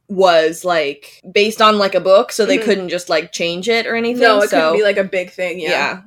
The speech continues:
Speaker 1: I'm interested to see how they are planning on doing that in season four.
Speaker 2: Yeah, I'll be interested to see that too. I'm hoping that it'll, I mean, obviously,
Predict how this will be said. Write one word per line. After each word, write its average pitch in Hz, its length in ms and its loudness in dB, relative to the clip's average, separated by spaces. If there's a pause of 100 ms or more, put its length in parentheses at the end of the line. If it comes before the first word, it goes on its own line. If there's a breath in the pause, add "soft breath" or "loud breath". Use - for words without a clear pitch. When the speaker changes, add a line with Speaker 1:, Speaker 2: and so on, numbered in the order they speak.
(120)
Speaker 1:
I'm 220 320 4
interested 226 520 -6
to 226 80 -10
see 220 240 -6
how 190 300 2
they 190 140 -2
are 185 80 0
planning 180 340 -6
on 170 140 -6
doing 160 220 -8
that 143 200 -8 (200)
in 180 80 -20
season 170 240 -16
four. 160 260 -6 (180)
Speaker 2:
Yeah, 190 520 -2
I'll 214 160 -2
be 226 100 -4
interested 208 360 -8
to 196 60 -20
see 196 120 -10
that 180 200 -6
too. 180 320 -10
I'm 233 120 -8
hoping 254 360 -6
that 196 120 -2
it'll, 180 320 -4
I 254 100 -2
mean, 277 160 -2
obviously, 254 600 -4